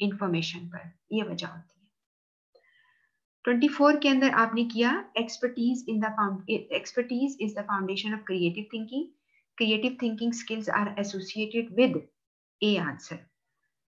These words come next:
ability to assess the known in different wider perspective। जो चीज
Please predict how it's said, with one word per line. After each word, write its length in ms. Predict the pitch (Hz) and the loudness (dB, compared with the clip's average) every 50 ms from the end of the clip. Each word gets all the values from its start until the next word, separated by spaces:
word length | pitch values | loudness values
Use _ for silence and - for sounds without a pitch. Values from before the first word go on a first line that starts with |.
| _ - 214 | _ 0 0
ability 580 | 208 196 233 233 254 277 240 - 311 330 339 | 4 6 6 6 6 6 6 8 8 8 8
to 140 | 330 - 277 - - 247 | 8 6 0 -2 0 -4
assess 280 | - - - 269 277 269 - - - 233 | -2 2 4 4 4 2 0 -2 0 2
the 60 | 214 | 2
known 440 | 208 190 175 170 175 165 143 165 170 - - - _ _ _ _ _ _ _ _ - - | 4 4 6 6 6 4 4 2 -4 -8 -14 -20 _ _ _ _ _ _ _ _ 0 4
in 120 | 240 233 214 | 4 6 8
different 600 | 214 277 277 - - - 339 349 349 339 294 214 | 6 4 4 4 4 6 8 10 10 8 6 6
wider 360 | 190 - 185 190 196 202 214 214 | 6 6 6 6 6 4 2 0
perspective। 680 | 214 202 202 196 - - 165 165 - - - 160 147 | 0 -2 -4 -4 -4 -6 -6 -6 -6 -8 -14 -14 -14
जो 240 | - - - 220 233 | -14 -8 -2 -2 -2
चीज 380 | 233 - 262 269 262 - - | 2 4 4 4 4 2 -8